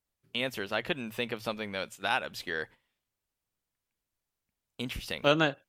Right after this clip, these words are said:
Speaker 2: yeah, with the driver or stuntman thing, too, I was thinking Destruction Derby, uh, which I still own, and Twisted Metal stuff. But, right, they did that with Destruction All-Stars as well. They,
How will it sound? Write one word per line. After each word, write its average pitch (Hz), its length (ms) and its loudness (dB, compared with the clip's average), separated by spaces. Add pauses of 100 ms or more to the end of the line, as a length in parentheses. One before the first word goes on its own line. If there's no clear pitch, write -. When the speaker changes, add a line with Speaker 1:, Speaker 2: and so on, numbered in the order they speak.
(240)
Speaker 2:
yeah, 147 140 8
with 156 160 8
the 175 80 6
driver 131 460 10
or 117 40 8
stuntman 120 540 4
thing, 95 200 0
too, 110 200 2
I 101 60 10
was 101 120 2
thinking 101 320 -2
Destruction 101 500 2
Derby, 101 520 4 (480)
uh, 92 460 10 (120)
which - 540 2
I 104 40 6
still 107 320 4
own, 95 340 4
and 95 120 0 (140)
Twisted 117 360 4
Metal 101 240 8
stuff. 85 400 2
But, 90 160 6
right, 101 220 8
they 104 100 6
did 95 200 4
that 101 240 8
with 90 240 -4
Destruction 98 500 2
All-Stars 110 380 4
as 107 100 -4
well. 139 220 6
They, 95 120 0